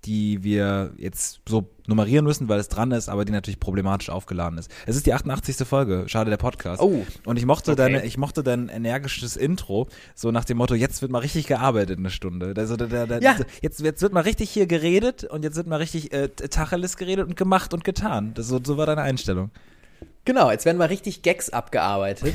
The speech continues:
Speaker 1: <laughs>
Speaker 2: Ähm, nochmal schön abends eine lustige Nachtschicht schieben. Das ist unser Motto. Ähm, wir begrüßen euch, äh, zu dieser fantastischen Folge und wir müssen direkt gestehen.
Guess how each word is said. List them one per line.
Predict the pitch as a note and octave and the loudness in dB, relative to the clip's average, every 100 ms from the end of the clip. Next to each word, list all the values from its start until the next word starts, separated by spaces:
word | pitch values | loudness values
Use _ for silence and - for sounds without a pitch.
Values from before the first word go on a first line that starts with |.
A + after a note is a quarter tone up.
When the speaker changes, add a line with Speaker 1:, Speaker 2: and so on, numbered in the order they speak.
| - | -2
Speaker 1:
<laughs> | - | -2
Speaker 2:
Ähm, | C3 B2+ | -2 0
nochmal | C3 C3+ | -2 -2
schön | - G#3+ G3+ | 2 2 6
abends | E3+ F3+ - D#3 | 6 6 2 0
eine | D3 C#3+ C3+ | 0 0 -2
lustige | C#3 G#3 - D#3+ C#3+ | 2 0 0 -2 -2
Nachtschicht | D3 - - - | -4 -8 -10 -8
schieben. | G#2+ G#2 B2 D3 | -8 -6 -6 -6
Das | C#3+ | -6
ist | D#3 | -6
unser | A#2+ C#3+ C3 | 2 4 4
Motto. | E3+ F#3+ F3 - - - - | 6 6 4 2 -16 -16 4
Ähm, | C#3 C#3 C3+ C#3 C#3+ - - - | 8 8 6 0 -2 -8 -16 -2
wir | C3+ | 0
begrüßen | C3 G3+ G#3+ | 2 2 2
euch, | C#3+ D#3 E3 - - | 4 4 4 -2 2
äh, | C3+ C3+ | 4 4
zu | - C3+ | 2 -4
dieser | C3+ D3 E3 | -4 0 0
fantastischen | C#3 - F#3 - C#3+ C#3+ | 4 4 4 2 -4 -2
Folge | - D3+ B2+ | 6 6 6
und | B2+ | 2
wir | C3+ | 0
müssen | D#3+ C#3 | 0 2
direkt | D3 D3+ - | 2 0 -8
gestehen. | C3+ - D3+ F3+ A3 | -8 0 2 2 -2